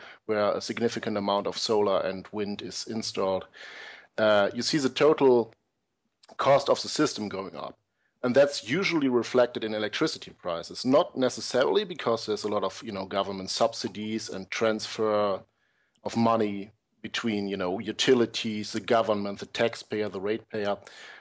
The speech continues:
It's, it's usually complex because, you know, politicians get their hands in it. But, uh, yeah,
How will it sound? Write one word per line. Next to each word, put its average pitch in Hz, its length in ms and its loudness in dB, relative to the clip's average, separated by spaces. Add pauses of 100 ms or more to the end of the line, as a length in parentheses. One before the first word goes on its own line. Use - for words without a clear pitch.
(160)
It's, - 200 -10
it's 143 160 -2
usually 139 260 4
complex 143 720 2
because, - 720 -4 (280)
you 113 60 -6
know, 98 140 -4
politicians 104 760 -4
get - 240 -4
their 98 300 0
hands 113 400 -2
in 117 120 -2
it. 117 180 -2 (800)
But, 110 380 2
uh, 107 160 4
yeah, 104 220 2